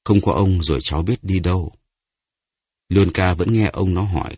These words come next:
câu này luôn. Nó đã chán ngấy cái trò ngồi suy tính đến cái chết. Nó im lặng quay mặt đi, bứt một cây cỏ gà cho vào mồm và thong thả nhai.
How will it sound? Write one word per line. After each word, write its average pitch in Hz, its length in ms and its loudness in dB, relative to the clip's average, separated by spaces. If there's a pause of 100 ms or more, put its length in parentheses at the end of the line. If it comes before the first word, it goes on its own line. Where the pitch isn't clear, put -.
câu 85 180 -2
này 73 200 0
luôn. 85 300 0 (320)
Nó 92 120 -2
đã 101 100 2
chán 113 300 0
ngấy 113 180 4
cái 139 180 -2
trò 78 220 0
ngồi 71 260 -2
suy 101 200 0
tính 104 260 0
đến 95 160 0
cái 104 180 -4
chết. 135 180 -2 (480)
Nó 82 60 0
im 110 220 4
lặng 87 200 0 (120)
quay 98 200 0
mặt 76 240 -2
đi, 85 260 -2 (260)
bứt 131 220 -2
một 78 200 -2
cây 87 220 -2
cỏ - 220 -4
gà 71 240 -2 (100)
cho 90 160 -6
vào 76 140 -2
mồm 67 280 -4 (380)
và - 100 -12
thong 82 240 -4
thả 80 180 -10
nhai. 78 340 -4